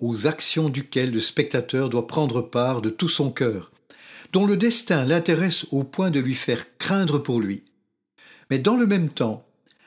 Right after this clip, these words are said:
la perfection de l'action fait paraître le héros dans des circonstances qui purifient la peur et la compassion, si bien que de négatives elles deviennent satisfaction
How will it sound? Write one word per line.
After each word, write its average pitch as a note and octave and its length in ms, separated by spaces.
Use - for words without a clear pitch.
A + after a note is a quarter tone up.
la C3 120
perfection A3 640
de C#3 100
l'action C#3+ 460
fait A#2+ 160
paraître F3+ 560
le C3+ 220
héros E3 380
dans C#3 160
des A2+ 80
circonstances B2+ 1080
qui C#3+ 140
purifient A3 640
la C#3 100
peur D#3 500
et A2+ 60
la G#2 140
compassion, E3+ 800
si - 220
bien G#3 240
que - 180
de C3 180
négatives E3 680
elles A#2+ 100
deviennent A#2 360
satisfaction - 1080